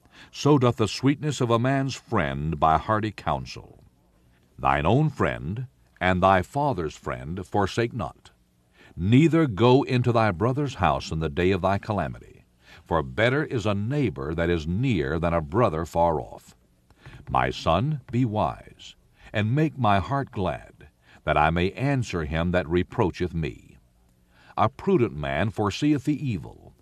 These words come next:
and hideth himself. But the simple pass on, and are punished.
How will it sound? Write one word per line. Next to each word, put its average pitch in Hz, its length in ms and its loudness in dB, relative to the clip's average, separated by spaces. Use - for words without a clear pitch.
and 127 160 2
hideth 98 420 0
himself. - 580 -10
But 69 160 0
the 78 120 -4
simple 127 380 0
pass 110 340 -2
on, 69 400 -8
and 73 240 -2
are 92 100 0
punished. - 600 -10